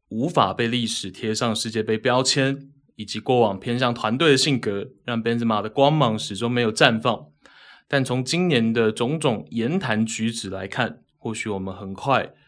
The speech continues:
会看到拿出霸气、渴望成就的 Benzema 了。哦，这是当时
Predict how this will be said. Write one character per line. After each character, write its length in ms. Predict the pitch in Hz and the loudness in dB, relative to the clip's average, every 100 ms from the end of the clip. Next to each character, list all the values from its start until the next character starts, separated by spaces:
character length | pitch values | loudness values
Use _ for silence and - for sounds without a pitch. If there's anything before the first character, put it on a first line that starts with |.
| _ | _
会 200 | - 120 | -6 -6
看 320 | 117 143 113 | -2 0 2
到 280 | 113 101 - 120 | 2 0 -2 -4
拿 160 | 104 | -6
出 180 | 104 120 | -4 -6
霸 260 | 123 120 110 | -2 -2 -2
气、 380 | - 120 - - - | -2 -4 -6 -14 -20
渴 260 | - 104 | -12 -4
望 180 | 104 113 | 0 0
成 300 | 104 104 101 | -2 -6 -4
就 220 | 113 123 | 0 0
的 100 | 98 | 0
Benzema 540 | 95 104 101 98 90 85 | -4 -6 -6 -6 -6 -10
了。 80 | - _ _ _ _ _ _ _ _ | -16 _ _ _ _ _ _ _ _
哦， 100 | - 95 | -12 -8
这 120 | 110 | -6
是 140 | 117 | 0
当 200 | 127 123 | 2 2
时 420 | 120 104 98 101 | 0 -4 -6 -8